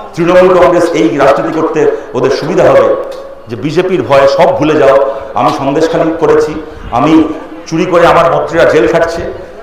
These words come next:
মানুষের পেটের খাবার চুরি করেছি, ছেলে মেয়েদের শিক্ষা চুরি করেছি, সব করেছি, সর্বনাশ করেছি, তারপর আমাকে ভোট দিতে হবে, নাহলে বিজেপি চলে আসবে, তৃণমূলের এই খেলা বন্ধ হবে।"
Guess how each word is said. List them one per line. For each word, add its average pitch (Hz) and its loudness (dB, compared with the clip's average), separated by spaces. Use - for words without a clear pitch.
মানুষের 156 0
পেটের 175 0
খাবার 180 2
চুরি 170 0
করেছি, 165 -4
ছেলে 160 0
মেয়েদের 170 0
শিক্ষা - -4
চুরি 165 0
করেছি, 165 -4
সব 285 0
করেছি, - -2
সর্বনাশ - 2
করেছি, - -2
তারপর 139 2
আমাকে 165 2
ভোট 135 -2
দিতে 139 -4
হবে, 139 2
নাহলে 131 0
বিজেপি - -6
চলে 120 -4
আসবে, 123 -2
তৃণমূলের 135 0
এই 135 -2
খেলা 113 -2
বন্ধ - -2
হবে।" 110 0